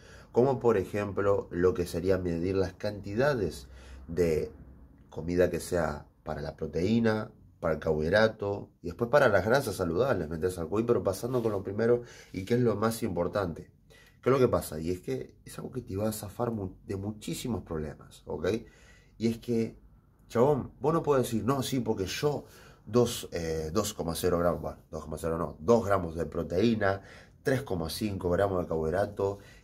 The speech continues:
y uno coma siete gramos de grasas saludables. Y tenés que,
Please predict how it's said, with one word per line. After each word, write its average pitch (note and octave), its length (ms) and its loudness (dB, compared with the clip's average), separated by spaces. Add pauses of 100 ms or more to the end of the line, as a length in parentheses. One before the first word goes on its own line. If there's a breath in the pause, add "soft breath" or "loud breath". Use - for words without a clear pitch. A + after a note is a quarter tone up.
y F#2+ 320 -4
uno C3+ 260 0
coma F2 240 -4
siete A2 400 -2
gramos G2+ 380 2
de F2+ 80 0
grasas F2+ 320 -2
saludables. E2 800 -2
Y F2 160 -12 (160)
tenés E2 260 -8
que, F2 240 -6